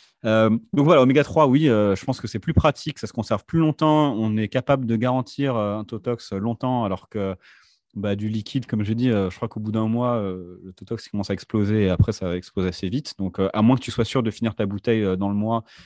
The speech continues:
et de religieusement la remettre au réfrigérateur après, bah, c'est pas forcément une très bonne idée.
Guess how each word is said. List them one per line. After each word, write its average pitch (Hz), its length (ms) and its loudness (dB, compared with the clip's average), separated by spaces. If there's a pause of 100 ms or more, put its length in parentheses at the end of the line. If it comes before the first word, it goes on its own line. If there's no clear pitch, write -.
(140)
et 104 80 -8
de 104 100 -4
religieusement 120 580 2
la 110 100 0
remettre 104 260 -4
au - 20 -4
réfrigérateur 101 560 -2
après, 110 300 -4
bah, 71 320 -10
c'est - 120 -20
pas 104 100 -8
forcément - 300 -10
une 90 60 -4
très 92 140 -6
bonne 85 100 -4
idée. 82 220 -6